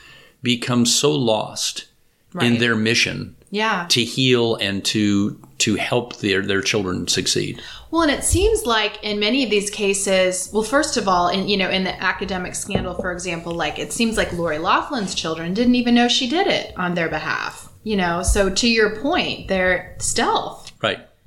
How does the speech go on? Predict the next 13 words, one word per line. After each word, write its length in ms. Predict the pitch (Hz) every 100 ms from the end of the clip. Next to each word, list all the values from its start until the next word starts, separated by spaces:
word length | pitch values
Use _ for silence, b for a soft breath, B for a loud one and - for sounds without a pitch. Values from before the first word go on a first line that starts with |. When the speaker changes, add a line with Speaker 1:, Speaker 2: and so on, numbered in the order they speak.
| _
Speaker 1:
Yeah. 180 | 113 92
Speaker 2:
You 100 | 208
Speaker 1:
And, 120 | 127 127
Speaker 2:
know? 140 | 185
Speaker 1:
and 180 | 135 135
I 120 | 143
don't 240 | 175 175 135
know 260 | 143 147
that 200 | 135 131
Lori 340 | 123 131 139 131
would 180 | 120
have 120 | 117 101
wanted 640 | 92 98 143 165 90 92